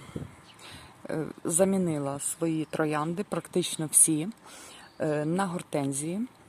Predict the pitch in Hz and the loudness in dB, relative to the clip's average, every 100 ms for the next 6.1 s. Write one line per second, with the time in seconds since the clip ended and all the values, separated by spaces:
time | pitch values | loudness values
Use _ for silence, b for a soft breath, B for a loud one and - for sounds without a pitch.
0 | - - B B B B - - - - | -20 -20 B B B B -20 -20 -20 -20
1 | - - - 185 175 185 - 170 151 143 | -20 -20 -2 0 0 0 0 2 0 0
2 | 143 143 139 - 160 160 147 143 180 202 | -2 -2 -8 0 4 4 2 2 2 2
3 | 233 262 349 - - - 160 151 151 143 | 2 2 -2 -10 -12 -4 -2 0 -2 -4
4 | - 147 143 - - - - - - - | -4 -4 -4 -8 -12 -20 -20 -20 -20 -20
5 | - - - - 156 - 185 196 185 202 | -20 -20 -14 -6 -6 2 2 4 0 0
6 | 196 | 2